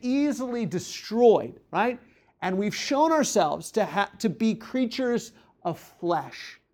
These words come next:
Now, does that fact that we are susceptible to corruptibility, does that fact mean that we have sinned? No, it just means you're susceptible to it, right?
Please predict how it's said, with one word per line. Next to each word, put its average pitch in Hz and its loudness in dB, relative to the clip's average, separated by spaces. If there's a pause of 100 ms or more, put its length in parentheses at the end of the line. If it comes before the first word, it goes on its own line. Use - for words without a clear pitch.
Now, 196 0 (380)
does 254 4 (160)
that 262 4
fact 208 2 (200)
that 214 4
we 247 0
are 214 4
susceptible 285 0
to 240 -4
corruptibility, 190 4 (480)
does 165 2
that 269 4
fact 262 0
mean 214 2
that 202 2
we 185 2
have 175 2
sinned? 123 -6 (960)
No, 359 -2 (320)
it 180 -2
just 226 -2
means 226 -2
you're 220 0
susceptible 196 -4
to 139 -6
it, 127 -10
right? 160 0